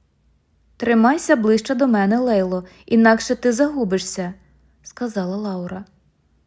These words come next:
"Ходімо, дівчата, поспішаємо", — сказав Ларі.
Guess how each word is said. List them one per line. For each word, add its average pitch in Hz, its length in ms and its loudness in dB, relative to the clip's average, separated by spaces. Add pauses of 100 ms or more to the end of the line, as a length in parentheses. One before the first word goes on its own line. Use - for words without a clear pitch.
(220)
"Ходімо, 226 600 2
дівчата, 202 680 -4 (120)
поспішаємо", — 214 960 -2 (360)
сказав 202 500 -6
Ларі. 202 420 -8